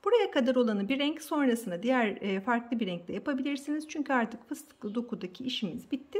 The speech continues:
Normal trabzanlara geldik. Bu sırada da trabzanla ilgili minik bir işimiz var.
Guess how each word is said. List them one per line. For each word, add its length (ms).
Normal 340
trabzanlara 720
geldik. 420
Bu 40
sırada 360
da 140
trabzanla 600
ilgili 260
minik 360
bir 60
işimiz 520
var. 280